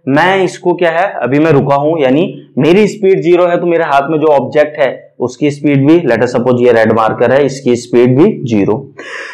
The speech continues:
क्योंकि मैं रुका हूं, मेरी speed zero है तो मेरे हाथ में जो marker है उसकी speed भी ज़ीरो है।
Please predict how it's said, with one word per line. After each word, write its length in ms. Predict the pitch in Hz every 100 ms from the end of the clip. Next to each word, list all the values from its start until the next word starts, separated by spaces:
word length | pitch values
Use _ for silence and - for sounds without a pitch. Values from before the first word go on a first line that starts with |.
| -
क्योंकि 260 | 185 196 220
मैं 160 | 233
रुका 260 | 196 165 190
हूं, 540 | 165 180 139 - - _ _ _ _ _ -
मेरी 280 | 139 185 202
speed 280 | 190 202
zero 240 | 165 180 180
है 80 | 180
तो 100 | 185
मेरे 200 | 175 170
हाथ 280 | 143 147
में 80 | 170
जो 100 | 160
marker 380 | 151 139 131 147
है 60 | 139
उसकी 260 | 139 127
speed 300 | 120 127 117
भी 80 | 123
ज़ीरो 300 | 117 120 117
है। 140 | 127